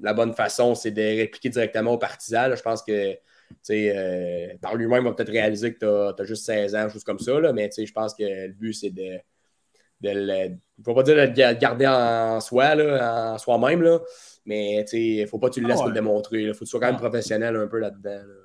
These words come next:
Speaker 2: Faut que les partisans se gardent une petite gêne, là.
Speaker 1: Oui,
Speaker 2: Tu
Speaker 1: aussi.
Speaker 2: crierais pas avec le, au commis d'épicerie qui a mal mis ta, ta salade dans ton sac de papier, là. C'est un
Speaker 1: Non,
Speaker 2: peu
Speaker 1: c'est
Speaker 2: la,
Speaker 1: ça.
Speaker 2: c'est un peu la même affaire. Euh, parle-moi justement de, de, de,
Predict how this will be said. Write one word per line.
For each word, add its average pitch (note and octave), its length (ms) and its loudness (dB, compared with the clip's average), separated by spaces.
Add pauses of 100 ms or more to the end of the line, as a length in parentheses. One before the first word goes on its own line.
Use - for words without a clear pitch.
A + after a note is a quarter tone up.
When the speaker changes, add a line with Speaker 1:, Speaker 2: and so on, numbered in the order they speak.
Speaker 2:
Faut C3+ 80 -10
que C#3 120 -8
les C#3+ 60 -4
partisans C#3+ 460 -2
se C3 80 -12
gardent C#3+ 260 -2
une C3 120 -2
petite A#2+ 240 -12
gêne, C#3 480 -6
là. B2 400 -8
Speaker 1:
Oui, G#2+ 100 2
Speaker 2:
Tu G2+ 100 -4
Speaker 1:
aussi. G#2 140 -10
Speaker 2:
crierais D3 340 -2
pas E3+ 240 4
avec C#3 280 0
le, B2 460 -4 (380)
au B2 100 -4
commis D3 380 -2
d'épicerie D3+ 580 -4
qui - 120 -4
a B2 60 0
mal C3 320 2
mis C#3+ 280 -4
ta, A#2+ 300 -2
ta B2 200 -2
salade C#3+ 480 2
dans A#2+ 160 -4
ton B2 280 -4
sac C#3 320 -2
de B2+ 120 -8
papier, A#2+ 480 -6
là. G#2+ 180 -14 (360)
C'est - 140 -4
un B2+ 40 2
Speaker 1:
Non, A#2 140 2
Speaker 2:
peu E3 60 2
Speaker 1:
c'est - 20 2
Speaker 2:
la, D#3+ 100 4
Speaker 1:
ça. A#2+ 100 -2 (300)
Speaker 2:
c'est - 160 -4
un C#3+ 120 2
peu C#3+ 140 -2
la E3 120 4
même C3+ 180 -2
affaire. B2+ 480 -4 (320)
Euh, D3+ 340 4 (600)
parle-moi F3+ 280 4
justement F#3+ 400 0
de, E3 220 0
de, C#3+ 300 -2
de, C#3 220 -2